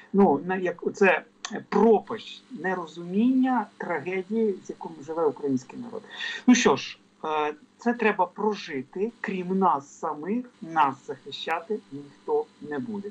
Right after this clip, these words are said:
Тому у випадку, е, російської портової інфраструктури,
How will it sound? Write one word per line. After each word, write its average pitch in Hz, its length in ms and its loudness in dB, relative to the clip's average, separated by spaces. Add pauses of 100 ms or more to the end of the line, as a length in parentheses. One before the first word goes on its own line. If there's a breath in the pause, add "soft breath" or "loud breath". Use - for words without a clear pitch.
Тому 196 200 4
у 214 280 4
випадку, 220 600 4 (340 loud breath)
е, 196 160 4
російської 214 460 0
портової 220 440 4
інфраструктури, 226 760 -4